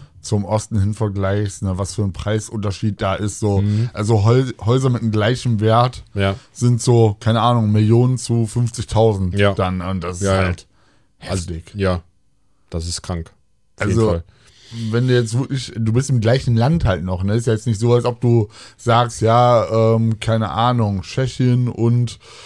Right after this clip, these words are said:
Speaker 1: ähm, Deutschland oder sowas ist ja wirklich das gleiche Land, so, aber, ja.
Speaker 2: Aber ich, ähm, weiß nicht, ob das ganz so schlecht ist, weil es ist zwar krank teilweise, aber auf der anderen Seite, stell dir vor, es wär überall so wie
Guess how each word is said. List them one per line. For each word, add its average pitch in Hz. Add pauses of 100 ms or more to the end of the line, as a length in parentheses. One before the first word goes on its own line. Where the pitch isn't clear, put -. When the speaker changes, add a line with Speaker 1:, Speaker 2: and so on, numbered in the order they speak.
(280)
Speaker 1:
ähm, 107
Deutschland 101
oder 101
sowas 110
ist 113
ja 101
wirklich 104
das 95
gleiche 101
Land, 101
so, 90
aber, 90 (140)
ja. 80 (140)
Speaker 2:
Aber 113
ich, -
ähm, 104
weiß 107
nicht, 123
ob 110
das - (720)
ganz 107
so 98
schlecht -
ist, 85
weil 98 (500)
es -
ist 113
zwar 98
krank 117
teilweise, 120
aber 98
auf 95
der 107
anderen 113
Seite, 107 (600)
stell 113
dir 104
vor, 107
es -
wär 98
überall 98
so 95
wie 90